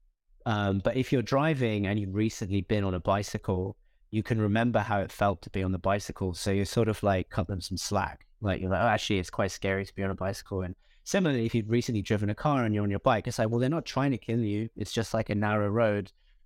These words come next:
So, I mean, I think that can be helpful. Maybe, like, a slightly enhanced degree of empathy, you know, like, if you're directing something for the actors where you remember how it felt to wait four hours for lighting and then suddenly you've got, like, forty-five minutes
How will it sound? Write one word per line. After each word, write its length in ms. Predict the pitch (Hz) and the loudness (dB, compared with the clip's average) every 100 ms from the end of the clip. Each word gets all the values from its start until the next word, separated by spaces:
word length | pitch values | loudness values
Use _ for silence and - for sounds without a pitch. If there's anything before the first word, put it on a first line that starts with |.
| _ _ _ | _ _ _
So, 320 | - 165 160 151 | 2 4 4 4
I 120 | 156 | 2
mean, 140 | 165 | 2
I 100 | 160 | 0
think 200 | - 190 | 0 0
that 180 | 156 143 | 0 -2
can 100 | 147 | -2
be 80 | 139 | 0
helpful. 640 | 143 143 - 143 151 160 | 0 -4 -4 -2 -2 -4
Maybe, 300 | 104 117 120 | -2 0 2
like, 220 | 110 110 110 | 2 2 0
a 60 | |
slightly 460 | 104 - 110 95 104 | -4 2 2 2 0
enhanced 520 | 104 107 107 98 - | 0 0 0 -2 -10
degree 220 | 104 104 | -4 -2
of 80 | 104 | 0
empathy, 800 | 104 101 - - 104 107 98 - - | 0 0 -2 -2 -2 -2 -4 -6 -8
you 120 | 117 | -2
know, 220 | 104 95 | 2 2
like, 220 | 98 90 90 | 2 2 0
if 120 | - | -2
you're 80 | 98 | 0
directing 400 | 98 - - 104 | 2 0 -2 0
something 460 | 98 98 107 101 | 0 0 0 0
for 140 | - 101 | 0 0
the 100 | 101 | 2
actors 480 | 98 - 101 90 | 0 -4 -4 -4
where 220 | - 104 98 | 0 2 4
you 200 | 101 104 | 2 0
remember 480 | 107 104 104 104 | 2 2 2 2
how 180 | 104 104 | 2 2
it 100 | 95 | -2
felt 380 | - 107 101 - | 0 2 2 0
to 280 | - 104 98 - _ _ _ _ _ | -2 -2 -2 -10 _ _ _ _ _
wait 240 | 113 110 | 0 0
four 200 | 92 117 | 2 2
hours 300 | 110 107 104 | 4 4 2
for 140 | - 107 | 2 2
lighting 440 | 123 143 - 117 | 2 2 0 0
and 80 | 107 | 2
then 120 | 104 | 0
suddenly 420 | - 113 113 107 | 0 -2 2 2
you've 180 | 104 101 | 2 0
got, 200 | - 101 | -2 -2
like, 280 | 85 98 - | 0 -2 -2
forty-five 460 | 117 101 - 101 98 | -2 -2 2 2 4
minutes 380 | 104 98 - | 0 -2 -6